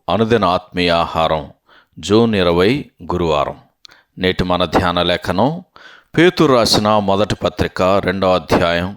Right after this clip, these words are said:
తొమ్మిదో వచనం. "అయితే మీరు చీకటిలో నుండి ఆశ్చర్యకరమైన తన వెలుగులోనికి మిమ్మును పిలిచిన వాని గుణాతిశయములను ప్రచురం చేయు నిమిత్తము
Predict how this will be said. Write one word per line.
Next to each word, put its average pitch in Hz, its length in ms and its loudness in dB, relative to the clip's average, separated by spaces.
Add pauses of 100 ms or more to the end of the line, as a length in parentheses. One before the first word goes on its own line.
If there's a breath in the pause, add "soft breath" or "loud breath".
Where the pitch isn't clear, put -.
(140)
తొమ్మిదో 90 300 -2
వచనం. 71 360 -6 (580)
"అయితే 147 340 2
మీరు 120 520 2 (180)
చీకటిలో 151 560 2
నుండి 110 480 2 (160)
ఆశ్చర్యకరమైన 101 1160 0
తన 92 240 -4
వెలుగులోనికి 98 1040 0 (580 loud breath)
మిమ్మును 135 380 4
పిలిచిన 156 460 0
వాని 127 300 4
గుణాతిశయములను 107 1200 0 (120)
ప్రచురం 120 460 0 (120)
చేయు 104 160 2
నిమిత్తము 90 680 -6